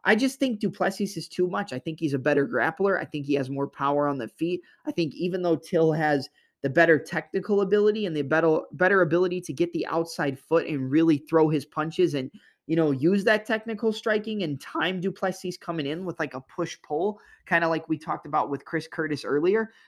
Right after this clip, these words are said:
I think Till's gonna be open for the counters, and I think he's gonna get dropped and knocked out by Dricus du Plessis. I could see a submission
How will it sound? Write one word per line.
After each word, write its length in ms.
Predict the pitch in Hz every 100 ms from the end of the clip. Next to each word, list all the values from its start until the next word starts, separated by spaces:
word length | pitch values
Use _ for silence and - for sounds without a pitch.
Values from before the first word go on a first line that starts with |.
| _
I 60 | 185
think 260 | 233 233 208
Till's 260 | 233 226
gonna 140 | 208 220
be 160 | 190
open 300 | 180 185 196
for 100 | 180
the 100 | 165
counters, 420 | - 160 175 202
and 100 | 185
I 40 | 151
think 180 | 185 143
he's 120 | 156
gonna 200 | 170 165
get 180 | 151 131
dropped 320 | 147 151 -
and 100 | 139
knocked 320 | 143 147 -
out 200 | 147 147
by 120 | 135
Dricus 440 | 127 131 139 139 -
du 100 | 135
Plessis. 400 | - 185 139 117
I 140 | 160
could 160 | 185 170
see 200 | 214 220
a 60 |
submission 640 | 208 196 180 202 233 233